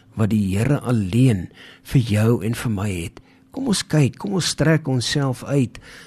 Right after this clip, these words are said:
na die kruis en wat die Here vanmôre vir jou en vir my kan beteken, en dat ons waarlik weet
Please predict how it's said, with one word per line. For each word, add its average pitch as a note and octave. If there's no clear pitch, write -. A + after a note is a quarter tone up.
na B2
die A#2+
kruis D3
en F#2+
wat C3+
die D#3+
Here C#3+
vanmôre B2+
vir A#2
jou G#2+
en A#2+
vir A#2+
my F#2+
kan C#3+
beteken, B2
en C#3
dat C3+
ons D3
waarlik D3+
weet A#2+